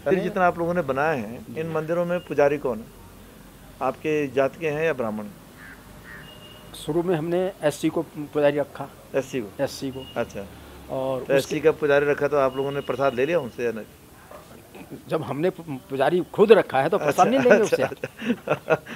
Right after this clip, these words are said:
Speaker 1: अच्छा।
Speaker 2: जब हमने पुजारी रखा है तो प्रसाद तो हम लेंगे ही
Speaker 1: अच्छा,
Speaker 2: उसके
Speaker 1: आप
Speaker 2: हाथ
Speaker 1: लोगों ने
Speaker 2: से।
Speaker 1: मतलब बनाया, मतलब,
Speaker 2: बनाया,
Speaker 1: अच्छा, अच्छा।
Speaker 2: है ना?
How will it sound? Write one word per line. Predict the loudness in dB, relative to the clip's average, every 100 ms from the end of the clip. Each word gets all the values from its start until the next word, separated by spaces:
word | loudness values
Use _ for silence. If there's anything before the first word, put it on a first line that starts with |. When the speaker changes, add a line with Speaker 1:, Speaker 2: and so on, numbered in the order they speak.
| -6 2
Speaker 1:
अच्छा। | 2 2 -2 -4 -20 -20 -20 -20 -20 -12 -4
Speaker 2:
जब |
हमने | -2 0 4 4
पुजारी | 6 4 8 6
रखा | 4 2 2
है | 2 -2
तो | -2
प्रसाद | -2 -2 0 0
तो | 2
हम | 4
लेंगे | 8 10 10
ही | 6
Speaker 1:
अच्छा, | 4
Speaker 2:
उसके | 4
Speaker 1:
आप | 4
Speaker 2:
हाथ | 4
Speaker 1:
लोगों | 2
ने |
Speaker 2:
से। |
Speaker 1:
मतलब | 2 2
बनाया, | 4 6 4
मतलब, | 2 -2 -4
Speaker 2:
बनाया, | -4
Speaker 1:
अच्छा, | -6 -8
अच्छा। | -12 -12 -18 -12
Speaker 2:
है | -6
ना? | -6